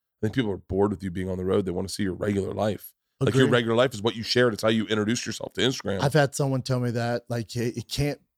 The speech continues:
Speaker 2: I, it might have been Rogan, who's, you know, not the best at social media, but he was like,
Speaker 1: Yeah.
Speaker 2: "It can't be just you selling stuff all the time."
Speaker 1: Yeah.
Speaker 2: You know?
Speaker 1: And that's the thing to come back to, like, just promos. And I go, I don't know. I'm, I'm, I'm in a weird ground where I go, I don't know what to share anymore.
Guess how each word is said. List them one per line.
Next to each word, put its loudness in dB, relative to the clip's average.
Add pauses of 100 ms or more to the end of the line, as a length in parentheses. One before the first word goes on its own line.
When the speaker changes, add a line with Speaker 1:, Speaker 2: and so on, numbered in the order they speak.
(120)
Speaker 2:
I, 0
it -2
might 0
have -2
been 0
Rogan, 2
who's, -2
you -2
know, 2
not -4
the -6
best -4
at -8
social -10
media, -4
but -2
he 0
was -4
like, -6
Speaker 1:
Yeah. -2
Speaker 2:
"It -8
can't -4
be -4
just -2
you -2
selling -4
stuff -12
all -10
the -12
time." -18 (180)
Speaker 1:
Yeah. 4 (240)
Speaker 2:
You -6
know? -8 (160)
Speaker 1:
And 6
that's 4
the 4
thing 2
to -8
come 2
back 4
to, 0
like, 2 (240)
just 0
promos. 2
And -2
I 0
go, 2 (440)
I -8
don't 0
know. 0
I'm, 2
I'm, 2
I'm 2
in 6
a 4
weird 2
ground 2
where 2
I 0
go, 2
I 2
don't 2
know 2
what -2
to -14
share 0
anymore. -6